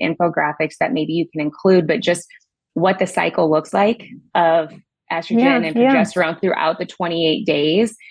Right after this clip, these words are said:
Speaker 2: Mm-hmm.
Speaker 1: um, that we can include, 'cause you'll be able to see that days one through five, most of our hormones are very suppressed while we're bleeding.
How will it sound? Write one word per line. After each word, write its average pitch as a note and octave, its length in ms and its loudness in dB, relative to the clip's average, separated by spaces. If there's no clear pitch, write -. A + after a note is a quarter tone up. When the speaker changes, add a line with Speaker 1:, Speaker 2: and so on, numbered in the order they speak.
Speaker 2:
Mm-hmm. G#3+ 220 0
Speaker 1:
um, D#3 320 0
that - 120 0
we F#3+ 120 2
can F3 160 -4
include, G#3+ 500 2
'cause F#3 160 -4
you'll F3+ 120 2
be F#3+ 100 4
able F3+ 160 2
to D#3+ 60 -6
see G3+ 320 2
that E3+ 200 0
days E3+ 300 0
one F#3+ 260 0
through F3 200 0
five, E3+ 500 0
most F#3+ 220 2
of F#3+ 60 -6
our F3+ 180 2
hormones E3 340 -2
are D3+ 80 -4
very E3 240 0
suppressed - 500 -4
while D3+ 180 -2
we're D3+ 160 -4
bleeding. G3+ 420 0